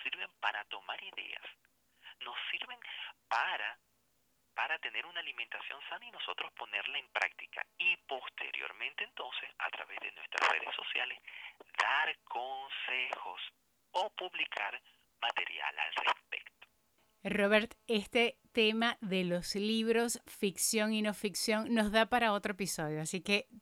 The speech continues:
Speaker 2: mm, te invito a un próximo capítulo para que conversemos a fondo de esto.
Speaker 1: Por supuesto que sí, por supuesto que sí. Mira, Elvira, lo importante es que no perdernos, no perder la, el objetivo. El objetivo es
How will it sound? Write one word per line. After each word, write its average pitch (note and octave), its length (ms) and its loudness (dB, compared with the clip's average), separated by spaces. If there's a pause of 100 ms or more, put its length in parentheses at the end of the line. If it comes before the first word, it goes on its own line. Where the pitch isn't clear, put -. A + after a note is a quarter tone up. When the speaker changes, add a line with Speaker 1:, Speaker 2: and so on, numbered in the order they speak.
(600)
Speaker 2:
mm, A3 320 4
te A#3 140 8
invito A#3 640 8
a A#3+ 180 12
un B3 220 6
próximo C4 560 6
capítulo B3 560 6 (320)
para G#3+ 200 6
que F#3+ 140 2
conversemos G3+ 640 4
a G3+ 80 4
fondo F#3+ 320 0
de E3+ 260 4
esto. C3+ 340 -12 (640)
Speaker 1:
Por - 180 2
supuesto G#2 400 -4
que G2+ 140 -4 (120)
sí, F2 140 -4
por - 220 -6
supuesto F#2 340 -4
que G2+ 140 -2 (100)
sí. - 140 -4
Mira, G#2+ 280 0
Elvira, F#2 320 0 (400)
lo A#2+ 100 -2
importante C3 440 2
es - 60 -2
que - 160 -4
no A2 160 -2
perdernos, A#2+ 600 0 (520)
no A2 100 -2
perder A#2+ 500 0
la, F2+ 540 -6
el G2+ 200 -2
objetivo. F#2 760 -4
El G2 180 0
objetivo G#2+ 520 -2
es B2+ 100 -2